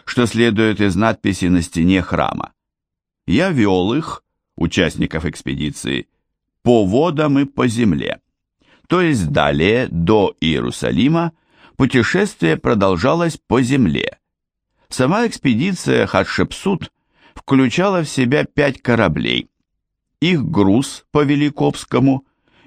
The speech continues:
и был тем большим богатством,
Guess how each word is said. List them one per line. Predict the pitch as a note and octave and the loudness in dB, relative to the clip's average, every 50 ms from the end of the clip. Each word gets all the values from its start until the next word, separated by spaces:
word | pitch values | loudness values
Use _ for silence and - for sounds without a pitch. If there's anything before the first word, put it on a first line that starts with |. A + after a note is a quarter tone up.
| _ - | _ -2
и | G3 A3+ | 0 0
был | G3+ D#3+ C#3+ D3+ D3+ D3+ D3 | 2 2 2 4 4 4 2
тем | C#3 - - B2+ C3 B2+ B2 A2+ - - | 0 0 0 2 4 4 4 2 0 0
большим | E2+ F2 G2+ A2+ A2 G#2+ - - A2+ G2+ F2+ D#2+ | 0 0 2 2 2 0 0 2 4 4 4 4
богатством, | E2 D#2+ D2+ D2 D2+ D#2 D#2 - - - - B2 C3+ D#3 D#3+ D#3 - | 2 0 0 0 0 0 0 -2 -6 -8 -4 -2 0 0 0 -2 -4